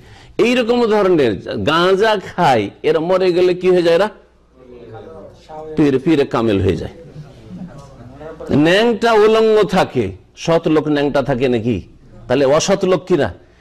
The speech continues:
ন্যাংটা পীরের পূজা হয়, ঠিক কিনা? হ্যাঁ, ন্যাংটা বাবার।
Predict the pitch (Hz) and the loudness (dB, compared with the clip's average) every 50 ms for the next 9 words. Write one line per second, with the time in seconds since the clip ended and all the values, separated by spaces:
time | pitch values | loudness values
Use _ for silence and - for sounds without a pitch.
0 | _ 143 139 165 - - 247 - 214 - 254 233 196 214 240 220 214 196 175 135 | _ -2 0 2 2 2 2 2 2 2 2 2 2 2 2 2 2 2 2 0
1 | 156 151 135 131 123 101 82 85 76 - - - - - - - - - - - | 0 0 2 4 2 2 2 -2 -4 -6 -10 -16 -20 -20 -20 -20 -20 -20 -20 -20
2 | - - - - - 160 175 170 - 208 214 220 208 156 131 139 170 190 170 143 | -20 -20 -20 -6 -4 -4 -2 0 0 2 2 2 0 -2 -4 -6 -6 -6 -4 -4
3 | 139 165 180 175 160 135 147 123 101 98 87 80 78 78 | -2 0 2 2 2 2 0 0 0 0 -2 -2 -4 -10